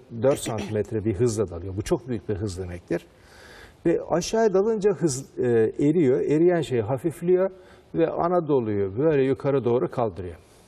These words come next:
Şimdi Batı Anadolu'nun böyle kaldırını düşünün. Bakın ne oldu böyle yukarı doğru kaldırınca? Parmaklarım açıldı değil mi?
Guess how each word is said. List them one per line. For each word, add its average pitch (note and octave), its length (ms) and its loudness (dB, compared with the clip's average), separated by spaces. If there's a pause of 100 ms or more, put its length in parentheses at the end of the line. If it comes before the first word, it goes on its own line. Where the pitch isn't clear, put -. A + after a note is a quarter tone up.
(440)
Şimdi B2+ 280 0
Batı C3+ 220 2
Anadolu'nun A#2+ 440 0
böyle B2+ 200 4
kaldırını A#2+ 560 0
düşünün. B2+ 440 -4 (440)
Bakın G3 320 2
ne A3 60 4
oldu E3+ 260 2
böyle B2+ 200 4
yukarı C3+ 340 2
doğru A2 240 2
kaldırınca? G#2+ 520 -2
Parmaklarım C#3 640 -4
açıldı B2 400 -4
değil A3+ 120 -4
mi? A#3 160 -4